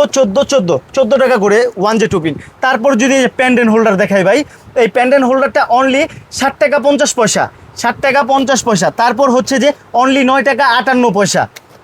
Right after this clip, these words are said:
only নয় টাকা আটান্ন পয়সা। তারপর এই যে only পেন্ডেন্ট হোল্ডার, এটা দশ টাকা পিস। তারপর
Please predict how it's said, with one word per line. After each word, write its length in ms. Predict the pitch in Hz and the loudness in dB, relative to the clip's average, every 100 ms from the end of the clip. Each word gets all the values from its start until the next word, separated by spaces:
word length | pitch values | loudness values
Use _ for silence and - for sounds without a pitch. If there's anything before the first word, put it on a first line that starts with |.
| - | -2
only 200 | 233 262 247 | 0 2 2
নয় 140 | 269 269 | 2 0
টাকা 140 | 269 285 | 0 0
আটান্ন 240 | 254 254 240 220 | 0 0 0 2
পয়সা। 240 | 240 254 294 - - - - | 0 2 0 -4 -16 -8 -4
তারপর 240 | 240 254 262 | -2 0 2
এই 40 | 208 | 2
যে 60 | 156 - - 220 | -2 -6 -6 -2
only 240 | 254 262 285 | 0 0 0
পেন্ডেন্ট 280 | 262 240 247 226 | 0 0 2 2
হোল্ডার, 220 | 220 185 185 | 2 2 0
এটা 120 | 208 175 | 0 0
দশ 100 | 233 - | -2 0
টাকা 160 | 240 208 151 | 0 0 0
পিস। 180 | 160 - - - - | -4 -4 -14 -14 -2
তারপর 280 | 240 226 | -2 0